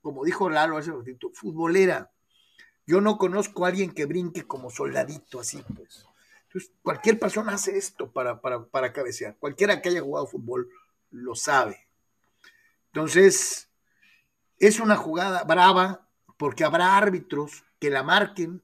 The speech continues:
y habrá otros a los que les valga, como en esta ocasión. <coughs> Mi querido Machín, ¿has intentado cabecear un balón brincando como soldadito? Imposible, imposible. Todo el mundo hace esto, todos. Pero pues,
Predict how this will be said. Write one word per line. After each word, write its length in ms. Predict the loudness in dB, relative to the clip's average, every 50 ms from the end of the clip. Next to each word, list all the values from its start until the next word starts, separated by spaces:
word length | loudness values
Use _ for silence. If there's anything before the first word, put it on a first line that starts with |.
| _ -12
y 60 | -10
habrá 340 | -10 -8 -8 -8 -8 -8 -8
otros 400 | -10 -10 -10 -12 -12 -10 -10 -8
a 60 | -8
los 180 | -8 -8 -8 -8
que 140 | _ -8
les 160 | -8 -6 -2 0
valga, 380 | 2 2 2 0 -2 -6 -8
como 200 | -10 -10 -10 -8
en 80 | -8 -8
esta 220 | -8 -4 -2 -4
ocasión. 600 | -4 -2 -6 -10 -8 -10 -12 -12 -14 -16 -20 -20 _ _ -20 -20 -18 -16 -14 -12 -12 -12 -12 4 8
<coughs> 400 | 8 10 10 8 8 6 6 6
Mi 140 | 8 8 8
querido 320 | 10 12 12 12 12 12 10
Machín, 460 | 6 0 0 -2 -2 -4 -4 -6 -8 _ _ _ _ _ _ _ _ _ _ _ _ _ _ _ _ _
¿has 240 | 2 2 2 2 0
intentado 680 | -2 -2 -2 -2 -4 -4 0 4 4 6 6 4 2
cabecear 380 | 0 -2 -4 -4 -4 -4 -4 -4
un 100 | -2 0
balón 440 | -2 0 0 -2 -4 -6 -8 -14 _ _ _ _ _ _ _
brincando 580 | -12 -12 -12 -10 -4 -2 -2 -2 -2 -4 -8
como 200 | -10 -12 -14 -14
soldadito? 640 | -14 -14 -14 -12 -10 -8 -10 -10 -12 _ -20 -20 -20 _ _ _ _ _ _
Imposible, 600 | -18 -14 -12 -10 -8 -6 -4 -4 -4 -4 -6 -8 -12 _ _ _ _ _ _ _
imposible. 600 | _ _ -10 -8 -4 -2 -2 -2 -2 -6 -10 -4 _
Todo 120 | 4 4
el 60 | 4
mundo 160 | 6 6 6
hace 180 | 6 6 4 0
esto, 260 | -4 -6 -8 _ -18 -20 -20 -20 _ -20 -20 -20 -20 _ _ _ _
todos. 560 | 6 6 6 6 4 0 -10 -16 -20 -20 _ _ _ _ _ _ _ _ _
Pero 280 | -2 0 0 0 0 -4
pues, 200 | -8 -16 -16